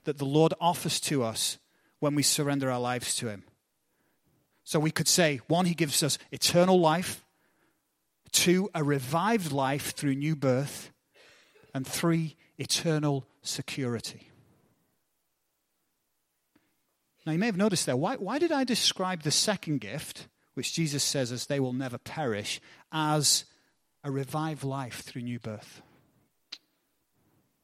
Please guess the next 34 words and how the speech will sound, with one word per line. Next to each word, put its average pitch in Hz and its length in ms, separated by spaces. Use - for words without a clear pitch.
How 170 120
did 170 140
I 127 60
come 156 320
to 117 160
that? 85 180
Well, 156 240
here's 160 160
how 139 100
I 117 60
came 117 220
to 104 100
it. - 80
As 147 100
I 156 40
was 147 120
studying 202 320
and 175 80
preparing 160 360
for 139 80
this 135 140
scripture, - 480
when 156 120
I - 20
got 214 120
to - 80
the 247 60
word 202 240
perish, - 720
I 156 60
went 185 180
to 185 100
the 170 80
thesaurus. 147 840